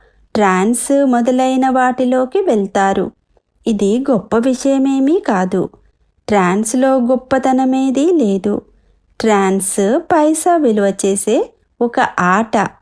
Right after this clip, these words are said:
మేము ట్రాన్స్లోకి వెళ్తామని ఎప్పుడూ ఎవరితోనూ అనరాదు. ఎందుకంటే ఈ రోజులలో విదేశాలలో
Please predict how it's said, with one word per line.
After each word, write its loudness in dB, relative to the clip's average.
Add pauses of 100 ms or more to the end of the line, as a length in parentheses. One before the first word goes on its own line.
(440)
మేము 0
ట్రాన్స్లోకి 0
వెళ్తామని 0 (340)
ఎప్పుడూ 0
ఎవరితోనూ 0 (100)
అనరాదు. 0 (720)
ఎందుకంటే 0
ఈ 0
రోజులలో 0 (420)
విదేశాలలో 0